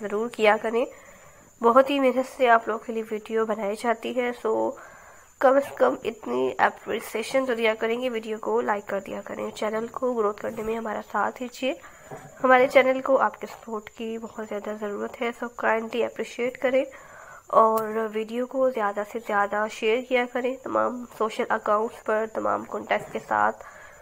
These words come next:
ताकि बाकी तमाम लोग भी video से, अ, benefit हासिल कर सकें। इसके अलावा चैनल को subscribe करें, साथ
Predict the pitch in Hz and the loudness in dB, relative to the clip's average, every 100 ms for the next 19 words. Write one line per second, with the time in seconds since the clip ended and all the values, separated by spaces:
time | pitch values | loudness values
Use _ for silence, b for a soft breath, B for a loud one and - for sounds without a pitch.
0 | B B B B - 226 208 - 226 220 | B B B B -2 0 0 -4 -4 -2
1 | 220 202 190 220 220 220 214 226 226 220 | 0 -2 -2 -6 -2 0 2 0 0 -2
2 | 220 240 247 247 220 220 214 220 220 226 | -4 -6 -4 -4 -2 -4 0 2 2 2
3 | 233 220 208 208 208 214 220 226 220 220 | 0 -2 -2 0 0 -2 -4 -6 -6 -6
4 | 226 220 220 233 226 240 370 - b b | -6 -4 -4 -4 -6 -6 -8 -14 b b
5 | b b b b b b b _ _ _ | b b b b b b b _ _ _
6 | - - 277 277 277 285 285 294 247 226 | -20 2 6 10 10 10 6 6 2 2
7 | 233 - 247 247 226 - 220 226 240 262 | 0 -2 -2 0 -2 2 4 4 4 2
8 | 254 330 - _ b b b b b b | 4 2 -6 _ b b b b b b
9 | - - 247 | -8 4 8